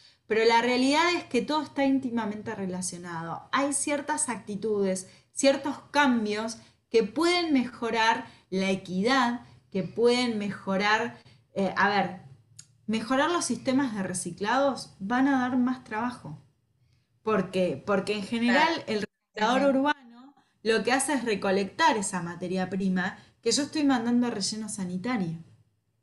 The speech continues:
Speaker 1: Entonces, hay muchas ciudades, hay, hay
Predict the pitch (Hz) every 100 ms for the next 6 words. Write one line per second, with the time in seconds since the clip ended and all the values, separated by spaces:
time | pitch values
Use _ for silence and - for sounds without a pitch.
0 | _ _ 202 196 208 226 226 - - -
1 | 285 320 320 339 - - 262 294 285 247
2 | 233 247 - - 190 202 214 202 202 196
3 | 202 202 196 185